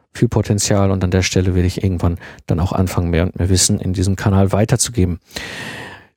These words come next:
Mir schwebt auch hier vor, etwas zu bauen, und zwar einen freien Mitgliederbereich, ähm, wo ich meine Videokurs Nische finden reinpa-, äh, reinpacken werde,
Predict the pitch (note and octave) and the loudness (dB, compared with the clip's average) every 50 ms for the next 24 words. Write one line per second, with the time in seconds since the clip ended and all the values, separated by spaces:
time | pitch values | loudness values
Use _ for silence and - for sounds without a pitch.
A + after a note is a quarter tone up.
0 | _ - C3+ C3 - - F3 E3+ - D#3 D3 - - F3 F3+ - - F#3+ F#3+ F#3+ | _ 0 0 2 2 2 2 2 0 -2 0 2 2 2 2 2 2 4 4 4
1 | F#3+ - - - D3 C#3+ - D3+ - - - D3 C#3 C#3+ D3 D#3 E3+ E3 D3+ - | 4 2 -2 -4 -4 -2 -2 -2 -2 -2 -4 0 2 2 4 2 2 0 -2 -2
2 | - - C3+ B2+ B2 - - - B2+ C3 B2+ C3+ D3 - F3 E3+ E3+ E3 D#3 D#3+ | -2 0 0 0 -2 -2 0 2 2 2 2 0 -2 -2 0 0 2 2 2 2
3 | D3+ D#3 E3 F3 - - - _ _ _ _ _ _ _ _ _ _ _ _ _ | 2 2 0 0 -2 -8 -14 _ _ _ _ _ _ _ _ _ _ _ _ _
4 | _ _ _ - - A#2+ B2 A#2+ A#2 A2+ - _ _ - A#2+ B2+ C3 B2 - - | _ _ _ -4 0 0 2 2 0 -2 -6 _ _ -2 2 2 2 2 -2 -6
5 | _ - - - - - - - _ _ _ _ - B2+ C3 B2+ B2+ B2 A#2+ B2+ | _ -20 -20 -20 -20 -20 -20 -20 _ _ _ _ -2 0 0 2 2 0 -2 0
6 | - D#3 E3+ F3 E3 - - E3+ D#3+ D#3 - - - D3 F3 F#3 - F#3 - - | 2 2 4 2 2 2 2 2 2 2 2 0 0 0 0 0 0 -2 -2 0
7 | F3 E3 D#3+ D3 D3 C#3+ D3 D3+ - - - - - A#2+ F#2+ B2+ B2+ B2+ C#3 D3+ | 0 0 0 2 2 2 0 0 -4 -6 -6 -6 -4 -4 -2 -2 0 0 0 0
8 | - - D3+ C#3 _ C#3+ C3+ C3 - _ _ _ _ _ _ _ _ - B2 C3 | 0 -2 -4 -2 _ -6 -8 -8 -10 _ _ _ _ _ _ _ _ 0 2 4
9 | C#3 D3 D3 D3+ D3 D3 D3 | 4 4 4 4 4 2 0